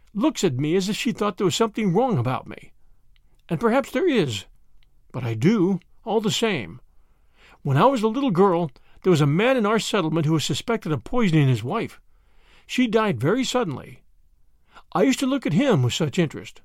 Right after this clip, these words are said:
But it wasn't satisfactory, because you could never be sure whether he was really guilty or not. I never could believe that he was, because he was such a nice man in some ways,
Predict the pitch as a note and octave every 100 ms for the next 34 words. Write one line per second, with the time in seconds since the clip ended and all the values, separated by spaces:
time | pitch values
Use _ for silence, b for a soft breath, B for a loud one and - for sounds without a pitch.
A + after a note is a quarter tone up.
0 | - - - - _ _ _ - D#3+ D3
1 | D#3 A3 C#4 - A#3+ G3 - F#3 C#3 B2+
2 | C3 - b b G3 A#3+ G#3 C4+ B3+ G#3+
3 | C#4 A3+ C#3+ C3+ D3+ B2 C#3 - F3 D3
4 | D#3 A2 D#3+ C4+ D3+ C#3 C#3+ F#3 G3 F3+
5 | A3 E3 - - - _ - - _ _
6 | - _ - E3+ A#3+ E4 C4+ - E4 A#3
7 | D#3+ D#3+ B2+ A#2+ C#3 G#3 C3+ G2 - b
8 | b b - - E3+ D#3 - E4+ - E3
9 | A#3 A3 D#3 F#3 F#3 C#3 - E3 C3 C#3+
10 | A#2 F#2